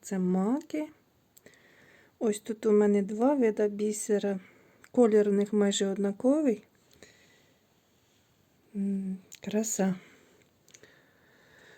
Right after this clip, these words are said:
Сиджу, хотіла зняти для вас, е, процес, як саме робиться, але проблема в тому, що схемка цього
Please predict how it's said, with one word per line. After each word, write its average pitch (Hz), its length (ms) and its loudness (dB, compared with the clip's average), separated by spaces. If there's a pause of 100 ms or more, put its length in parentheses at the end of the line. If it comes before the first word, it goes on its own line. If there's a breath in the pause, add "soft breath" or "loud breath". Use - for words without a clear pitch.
Сиджу, 233 560 2
хотіла 254 600 4
зняти 220 760 4
для 208 240 2
вас, 214 600 0
е, 196 440 2 (100)
процес, 311 580 0
як 220 140 0
саме 214 320 2
робиться, 202 580 0
але 220 220 0
проблема 226 460 2
в 214 100 -2
тому, 285 260 2
що 220 240 -4
схемка 254 580 0
цього 214 360 -2